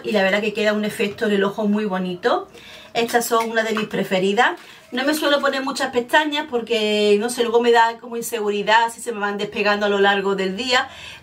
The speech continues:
Pero cuando a lo mejor quiero llevar un look un poquito más sofisticado y demás, pues estas de Better son mis preferidas, concretamente este número. Así que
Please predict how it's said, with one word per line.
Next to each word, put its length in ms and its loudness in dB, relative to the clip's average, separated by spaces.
Pero 240 4
cuando 220 0
a 40 -6
lo 80 -6
mejor 220 -4
quiero 300 0
llevar 400 2
un 180 -4
look 160 -4
un 100 0
poquito 300 2
más 160 2
sofisticado 720 -2
y 40 -6
demás, 340 2
pues 320 4
estas 520 2
de 280 6
Better 360 -2
son 280 0
mis 140 0
preferidas, 540 -2
concretamente 680 -2
este 180 -6
número. 300 -2
Así 180 -4
que 260 -2